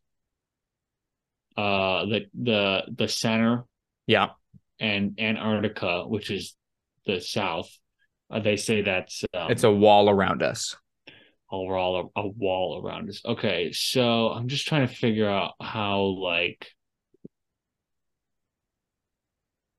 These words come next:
Speaker 1: I don't know, just, I don't know, hop in a boat in the n-, Atlantic Ocean, the North Atlantic Ocean, and just, just go.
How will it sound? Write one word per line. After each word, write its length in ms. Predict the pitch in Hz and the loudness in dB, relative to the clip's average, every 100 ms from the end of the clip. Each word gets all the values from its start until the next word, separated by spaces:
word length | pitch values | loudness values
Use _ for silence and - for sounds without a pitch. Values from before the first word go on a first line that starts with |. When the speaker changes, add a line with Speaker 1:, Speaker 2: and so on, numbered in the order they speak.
| _ _ _ _ _ _ _ _ - | _ _ _ _ _ _ _ _ -8
Speaker 1:
I 100 | 117 | -2
don't 100 | 127 | 0
know, 180 | 120 85 | 0 -2
just, 200 | 101 98 | -4 -4
I 120 | 110 117 | 0 0
don't 80 | |
know, 120 | 104 85 | 0 0
hop 280 | - 127 151 | -2 0 2
in 100 | 147 | 2
a 40 | |
boat 400 | 120 120 117 120 | 4 4 4 2
in 100 | 113 | 0
the 140 | 104 - | -2 -2
n-, 240 | 120 110 - | 0 0 0
Atlantic 720 | 110 117 113 110 104 107 98 | -2 0 0 0 0 -4 -6
Ocean, 520 | 101 87 - 82 80 - _ _ _ _ _ - | -4 -4 -4 -8 -10 -16 _ _ _ _ _ -2
the 100 | 117 | 2
North 340 | 107 113 110 | 4 4 4
Atlantic 500 | 120 107 104 101 104 | 0 0 -2 -2 -2
Ocean, 380 | 95 92 101 92 | -2 -2 -4 -6
and 160 | 104 101 | -4 -2
just, 260 | 101 92 - 143 - _ _ - | -2 -2 -8 -18 -20 _ _ -8
just 300 | - 110 - | -4 -4 -2
go. 340 | - 85 65 | -4 -2 -4